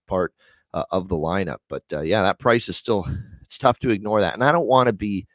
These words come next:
one of those people that jump off Jimmy Vesey's player prop today,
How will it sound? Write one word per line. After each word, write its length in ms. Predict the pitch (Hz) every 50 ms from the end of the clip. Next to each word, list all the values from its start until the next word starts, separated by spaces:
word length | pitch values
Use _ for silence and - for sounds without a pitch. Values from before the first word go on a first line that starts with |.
| _ _ _ _ _
one 140 | - 98 98
of 60 | 95
those 180 | 92 90 85 -
people 300 | - 92 85 - 87 82
that 120 | 76 65
jump 280 | 64 - 98 101 95 -
off 220 | 98 95 92 87
Jimmy 280 | - 95 95 92 90 82
Vesey's 560 | 80 92 90 87 85 - - 82 80 85 85 - _ _ _ _ _ -
player 260 | - 101 101 92 90 80
prop 340 | - 92 85 78 71 -
today, 380 | - - 82 80 80 78 76 73